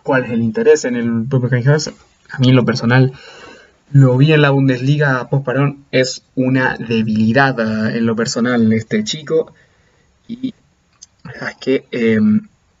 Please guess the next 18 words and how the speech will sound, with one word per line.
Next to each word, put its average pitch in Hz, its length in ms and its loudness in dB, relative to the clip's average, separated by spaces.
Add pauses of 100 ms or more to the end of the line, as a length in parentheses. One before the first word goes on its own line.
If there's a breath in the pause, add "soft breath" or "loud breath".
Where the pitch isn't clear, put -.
(720)
no 147 440 -4
ha 160 100 0
cuajado 151 440 -2
buenos 147 220 -6
partidos, 156 500 -4
sobre 123 220 -6
todo 143 260 -4
por 139 260 -6
errores 139 640 -4
defensivos 139 680 -6
que 135 340 -4
le 113 220 -16
sigue 143 460 -8
costando 131 540 -6
mucho 131 500 -4
al, 131 300 -2
eh, 107 380 -6
Chelsea. 185 560 -4